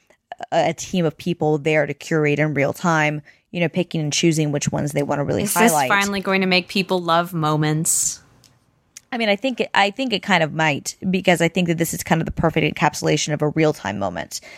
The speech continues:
Speaker 1: I think this is what you use those moment algorithms and those teams for, is to kind of craft and
Speaker 2: Mm-hmm.
Speaker 1: create, not craft and, not create, but, but kind of curate the best moments from those, those things. Uh, again, I, uh, that's why it was called that. Uh, but, but,
Speaker 2: <laughs>
Speaker 1: but, but, but curate the best tweets and,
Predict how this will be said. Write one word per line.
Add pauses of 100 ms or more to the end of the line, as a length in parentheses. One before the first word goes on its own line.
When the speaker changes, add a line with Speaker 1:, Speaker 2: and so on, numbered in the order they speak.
(160)
Speaker 1:
I
think
this
is
what
you
use
those
moment
algorithms
and
those
teams
for,
is
to
kind
of
craft
and
Speaker 2:
Mm-hmm.
Speaker 1:
create, (260)
not
craft
and,
not
create,
but,
but
kind
of (240)
curate
the
best (540)
moments
from
those, (160)
those
things. (120)
Uh, (240)
again,
I,
uh, (140)
that's
why
it
was
called
that. (300)
Uh,
but,
but,
Speaker 2:
<laughs>
Speaker 1:
but,
but,
but
curate
the
best
tweets
and,